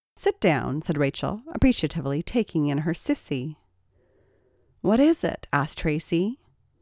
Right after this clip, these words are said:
"Excuse me?" snapped Rachel. "What is it, mistress?" repeated Tracy more subserviently.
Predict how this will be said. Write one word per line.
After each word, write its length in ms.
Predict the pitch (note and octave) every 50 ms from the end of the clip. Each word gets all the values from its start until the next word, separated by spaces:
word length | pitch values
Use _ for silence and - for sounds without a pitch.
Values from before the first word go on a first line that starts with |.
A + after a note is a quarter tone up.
| _ _ _ _ _ _ _ _ _ _ _ _ _ _ _ _ _ _ _ _
"Excuse 520 | - - - - - - F3+ F#3 E3+ - -
me?" 240 | A3 G#3+ B3+ F4 -
snapped 380 | - - - C4 A3 A#3+ -
Rachel. 480 | C#4 A3+ G#3+ A3 - - D4 D4+ G4 - - _ _ _ _ _ _ _ _ _ _ _ _ _ _ _ _ _ _ _ _ _ _ _ _ _ -
"What 180 | A#3+ C4 B3
is 160 | C#4+ D4+ C#4+ -
it, 100 | - -
mistress?" 800 | G3 A#3 D#4 - - - - E3 D3+ - - - - - - - _ _
repeated 380 | - F#3+ F3 - G3+ D#3+ E3 D#3+
Tracy 560 | - - F3 D#3 - - - F3+ E3 F3 - - - - -
more 200 | - G3+ G3 F#3+
subserviently. 1120 | - - A3+ G#3 - - - E4 E4+ E4+ B3+ F3 - - - D3+ D#3 D3 D3 D#3+ E3 -